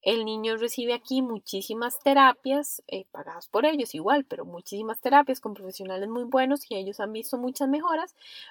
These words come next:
pero la situación los está como obligando a irse de nuevo a su país natal, y pues bueno, que, que,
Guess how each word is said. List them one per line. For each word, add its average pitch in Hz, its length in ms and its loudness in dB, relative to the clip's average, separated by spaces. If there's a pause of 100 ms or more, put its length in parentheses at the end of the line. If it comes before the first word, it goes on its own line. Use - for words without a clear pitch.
(120)
pero 269 200 10
la 254 140 8
situación 214 720 -4
los 254 260 -4
está - 280 -2
como 240 220 -4
obligando 208 600 -2
a 190 180 -2
irse 202 320 -4
de 214 80 -6
nuevo 185 220 -4
a 196 80 -6
su 208 120 -12
país 220 680 -8
natal, 302 580 4 (1040)
y 190 460 0 (340)
pues 185 220 6
bueno, 151 320 0 (580)
que, 180 600 -2 (260)
que, 185 960 -8